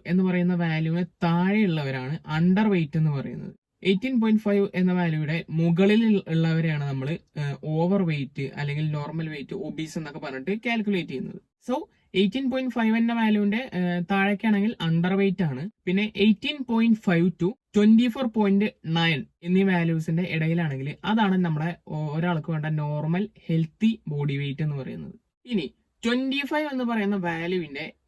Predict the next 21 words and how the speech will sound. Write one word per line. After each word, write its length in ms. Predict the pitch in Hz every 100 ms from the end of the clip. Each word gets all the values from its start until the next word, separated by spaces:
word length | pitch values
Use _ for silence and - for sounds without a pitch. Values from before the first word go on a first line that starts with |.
| 156
above, 360 | 156 143 151 117 _ _ _ -
ട്വന്റി 300 | 208 220 226
ഫൈവിന് 440 | 220 240 247 262
മുകളിലാണെന്നുണ്ടെങ്കിൽ 1400 | 226 185 175 170 196 220 220 175 160 156 139 123 123 170 - _ _ -
അതിനാണ് 360 | 214 240 233
നമ്മൾ 340 | 180 143 143 - -
ഓവർ 500 | 170 185 208 226 233
വെയിറ്റ് 360 | 175 139 - - -
എന്ന് 180 | 151 147 131
പറയുക. 240 | 117 - - _ _
ഇനി 300 | 196 180 208 - _ _ -
തേർട്ടി 420 | 240 262 294 -
എന്ന് 240 | 339 285 262
പറയുന്ന 360 | 233 202 202
വാല്യൂവിന്റെ 600 | 190 170 160 165 156 175 - 160
above 420 | 160 151 196 214
ആണെങ്കിൽ 540 | 165 139 135 127 160 220 -
നമ്മൾ 400 | 156 151 139 175 - _ -
ഒബീസ് 600 | 185 185 175 226 240 226
എന്ന് 180 | 180 143
പറയും. 380 | 131 - -